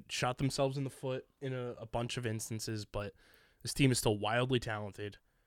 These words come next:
They have the tools to get back to where they need to be, and there's at least a mission, and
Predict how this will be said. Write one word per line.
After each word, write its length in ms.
They 120
have 300
the 100
tools 340
to 200
get 260
back 380
to 140
where 180
they 100
need 180
to 60
be, 280
and 140
there's 300
at 180
least 220
a 80
mission, 540
and 520